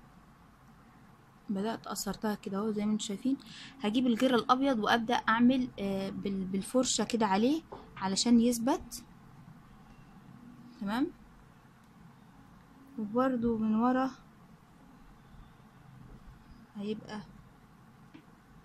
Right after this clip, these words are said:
بنفس الطريقة كده. بسم الله،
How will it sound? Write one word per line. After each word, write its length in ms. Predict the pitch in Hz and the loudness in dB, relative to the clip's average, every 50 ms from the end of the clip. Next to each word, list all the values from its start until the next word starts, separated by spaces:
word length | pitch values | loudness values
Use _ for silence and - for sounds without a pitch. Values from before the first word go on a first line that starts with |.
| - - - - - - - - - - - - - - - - - - - - - - - - - - - - - - - - - - - - - - - - - - - - - - - - - - - - - - - - - - - - - - - - - - - - 208 | -20 -20 -20 -14 -6 -4 -4 -4 -4 -8 -18 -20 -20 -16 -10 -6 -6 -6 -6 -8 -16 -20 -20 -18 -16 -16 -16 -18 -20 -20 -12 -8 -8 -8 -8 -8 -18 -20 -20 -14 -8 -8 -8 -8 -10 -16 -20 -20 -12 -6 -4 -4 -4 -6 -10 -16 -18 -20 -20 -18 -16 -18 -18 -18 -18 -16 -14 -12 -8
بنفس 340 | 208 202 208 214 - - - | -6 -6 -6 -6 -6 -10 -14
الطريقة 580 | - - - 196 196 196 214 226 - - 294 302 - - - - - - - - - - - - - - - - - - - - - - - - - - - - - - - - - - - - - | -16 -16 -12 -8 -6 -4 -4 -4 -6 -6 -10 -12 -14 -16 -20 -20 -20 -20 -20 -20 -20 -20 -20 -20 -20 -20 -20 -20 -20 -20 -20 -20 -20 -20 -20 -20 -20 -20 -20 -20 -20 -20 -20 -20 -20 -20 -20 -14 -10
كده. 260 | 202 208 247 269 285 - - - - - - - - - - - - - - - - - - - - - - - - - - - - - - - - - - - - - - - - - - - - - - - - - - - - - - - - - - - - - - - - - - - - - - - - - - - - - - - - - - - - - - 214 | -8 -6 -6 -6 -6 -8 -12 -20 -20 -20 -20 -20 -20 -20 -20 -20 -20 -20 -20 -20 -20 -20 -20 -20 -20 -20 -20 -20 -20 -20 -20 -20 -20 -20 -20 -20 -20 -20 -20 -20 -20 -20 -20 -18 -16 -16 -16 -18 -20 -20 -20 -20 -20 -20 -20 -20 -20 -20 -20 -20 -20 -20 -20 -20 -20 -20 -20 -20 -20 -20 -20 -20 -20 -20 -20 -20 -20 -20 -20 -20 -18 -12 -12 -12 -12 -12 -18 -20 -20 -20 -20 -20
بسم 240 | 202 - - - 214 | -20 -14 -8 -6 -6
الله، 280 | 202 190 196 214 226 | -6 -6 -6 -6 -6